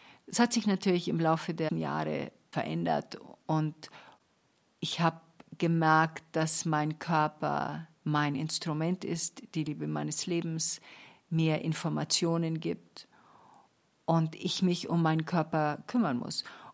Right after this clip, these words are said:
Und unser Körper verlangt ja sehr viel von uns. Also wenn wir überlegen, der muss genährt werden, der muss angezogen werden, der muss gewaschen werden, der braucht Ruhe, der braucht Schlaf, der braucht Bewegung.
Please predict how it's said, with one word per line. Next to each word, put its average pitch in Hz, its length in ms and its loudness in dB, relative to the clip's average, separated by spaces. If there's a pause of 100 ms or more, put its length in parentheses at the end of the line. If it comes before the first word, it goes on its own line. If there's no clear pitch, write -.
(200)
Und 202 180 6
unser 226 260 8
Körper 247 360 2
verlangt 180 720 0
ja 120 340 -2 (200)
sehr 139 180 0
viel - 220 -6
von 127 260 -4
uns. - 460 -8
Also 156 180 0
wenn 156 180 4
wir 151 120 2
überlegen, 156 640 -2 (1000)
der 180 120 6
muss 180 320 2
genährt 151 460 0
werden, - 340 -6
der 175 120 0
muss 190 280 0
angezogen 143 720 -4
werden, - 280 -8
der 196 120 2
muss 196 320 2
gewaschen 151 500 0
werden, - 380 -6
der 170 220 4
braucht 170 760 2
Ruhe, 147 440 -2
der - 180 0
braucht 180 360 2
Schlaf, - 400 -6
der 180 120 -2
braucht 175 360 -2
Bewegung. 147 640 -4